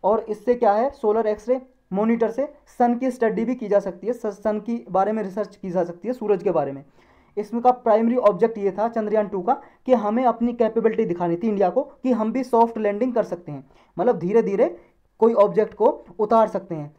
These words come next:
लेकिन उतरा नहीं भाई साहब, हम कर नहीं पाए, वो fail हो गया। इसमें तीन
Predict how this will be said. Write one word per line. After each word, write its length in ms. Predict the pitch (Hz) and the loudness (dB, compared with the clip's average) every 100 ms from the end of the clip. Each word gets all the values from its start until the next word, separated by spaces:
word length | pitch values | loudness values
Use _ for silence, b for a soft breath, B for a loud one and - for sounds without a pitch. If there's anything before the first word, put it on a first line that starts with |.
| - | -4
लेकिन 260 | 220 233 | -2 -2
उतरा 320 | 233 208 240 214 | -4 0 2 2
नहीं 180 | 175 | 0
भाई 140 | 170 180 | -2 -4
साहब, 240 | 226 220 - | -4 -6 -10
हम 180 | 175 233 | -6 -4
कर 180 | 233 233 | 2 4
नहीं 160 | 233 | 2
पाए, 240 | 185 147 170 b b | 2 -4 -4 b b
वो 100 | 240 | -2
fail 240 | 247 254 240 | 6 6 8
हो 120 | 165 | 4
गया। 180 | 135 131 _ b b b | -2 -8 _ b b b
इसमें 280 | 226 233 247 | -4 -2 -4
तीन 380 | - 240 254 | -2 0 0